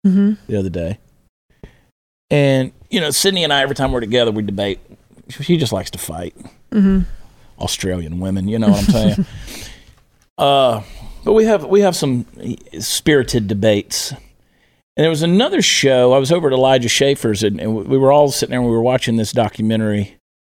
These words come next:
Speaker 2: It wasn't Cuties. It was another one about that guy in East Texas who is the transvestite, but he has the dance, competition dance program that he does over there. And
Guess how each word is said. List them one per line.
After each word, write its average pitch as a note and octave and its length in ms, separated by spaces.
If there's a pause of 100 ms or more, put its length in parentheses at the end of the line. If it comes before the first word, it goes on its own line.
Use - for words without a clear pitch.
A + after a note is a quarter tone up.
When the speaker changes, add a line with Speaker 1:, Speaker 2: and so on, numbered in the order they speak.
(280)
Speaker 2:
It - 40
wasn't A#2 380
Cuties. A#2+ 480
It D2+ 80
was F#2+ 160
another A2 340
one G2+ 300
about F#2+ 340
that F#2+ 220
guy G#2+ 220
in G2 100
East A2+ 280
Texas - 640 (840)
who A#2 280
is G#2+ 300
the - 80
transvestite, A2+ 920 (1000)
but A2+ 80
he G#2+ 100
has A2+ 340
the G#2 80
dance, A2 480
competition A#2 680
dance G#2+ 360
program A#2 600
that A#2 100
he A#2+ 80
does A#2 340
over A#2 220
there. A#2 340 (840)
And G#2+ 760